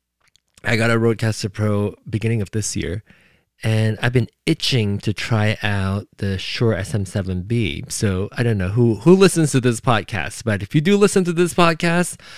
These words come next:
Archer, I got a Shure S M seven B. I don't know if, I didn't really publicly say anything except for telling people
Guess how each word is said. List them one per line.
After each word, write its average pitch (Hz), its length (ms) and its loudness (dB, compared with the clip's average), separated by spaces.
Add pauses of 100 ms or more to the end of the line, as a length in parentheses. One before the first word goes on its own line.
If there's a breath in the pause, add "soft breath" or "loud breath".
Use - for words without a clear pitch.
(260 loud breath)
Archer, 175 600 0 (420 soft breath)
I 139 100 2
got 123 140 0
a 120 60 0
Shure 127 220 0
S 120 140 0
M 113 120 0
seven 98 280 -2
B. 92 160 -2
I - 60 -4
don't 143 140 2
know 127 80 0
if, 95 100 -4 (160)
I 143 120 0
didn't 165 260 -2 (260)
really 131 300 0
publicly 127 640 -2
say 156 280 -4
anything 160 520 0
except - 400 -2
for 92 240 -2
telling 107 420 -2
people 117 240 -2